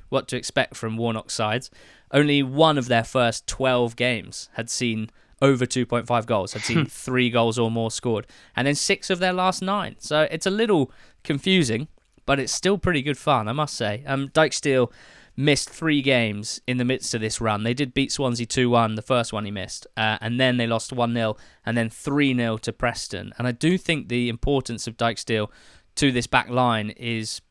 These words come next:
Speaker 1: pretty clear. Um, and we've spoken about him on Sky, but it really is the most, like, remarkable renaissance from a player who,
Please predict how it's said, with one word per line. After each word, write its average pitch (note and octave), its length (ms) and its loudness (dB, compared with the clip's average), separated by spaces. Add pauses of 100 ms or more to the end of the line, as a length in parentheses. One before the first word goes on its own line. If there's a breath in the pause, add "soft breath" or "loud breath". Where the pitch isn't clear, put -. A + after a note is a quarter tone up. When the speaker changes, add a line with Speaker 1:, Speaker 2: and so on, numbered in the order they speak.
Speaker 1:
pretty D#3 520 -4
clear. A#2+ 520 -4 (100)
Um, A#2+ 520 -2
and B2 320 0
we've C3 220 -2
spoken D3 300 4
about A#2+ 220 4
him A#2+ 80 0
on A#2+ 100 0
Sky, B2 360 0
but B2 200 0 (360 loud breath)
it G3 140 0
really E3 220 4
is C3+ 120 2
the C3+ 60 -2
most, C#3 380 0
like, B2+ 160 -2
remarkable A#2+ 800 0 (360)
renaissance B2 540 0
from A#2 160 -4
a A2+ 60 -4
player A2+ 360 2
who, A2+ 260 -2